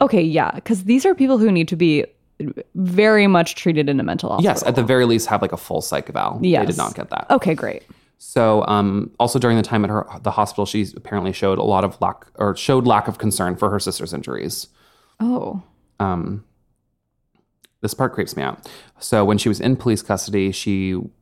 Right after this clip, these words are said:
Speaker 2: again, was very relaxed. And, and while she was processed, she told an officer, "We say in Sweden that an accident rarely comes alone. Usually at least one more follows,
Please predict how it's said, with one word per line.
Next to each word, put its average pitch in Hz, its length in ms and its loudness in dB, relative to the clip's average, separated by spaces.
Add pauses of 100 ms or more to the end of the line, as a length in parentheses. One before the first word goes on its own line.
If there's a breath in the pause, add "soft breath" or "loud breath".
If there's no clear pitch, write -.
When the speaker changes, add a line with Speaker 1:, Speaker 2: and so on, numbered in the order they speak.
(160)
Speaker 2:
again, 92 360 -2
was 95 240 -6
very 92 180 -6
relaxed. 139 520 -2
And, 92 360 -4 (300)
and 104 120 -2
while 101 100 2
she 113 120 -4
was 107 100 0
processed, - 520 -2
she 104 80 -8
told 104 220 -2
an 104 80 2
officer, 87 500 -4 (680 soft breath)
"We 123 80 2
say 139 240 2
in 202 120 4
Sweden 95 600 2
that 95 160 0
an 98 100 0
accident 107 460 -2
rarely 101 300 2
comes - 280 -4
alone. 87 420 -4 (480)
Usually 117 440 2
at - 80 0
least 101 280 -2
one 92 160 2
more 92 200 0
follows, - 640 -4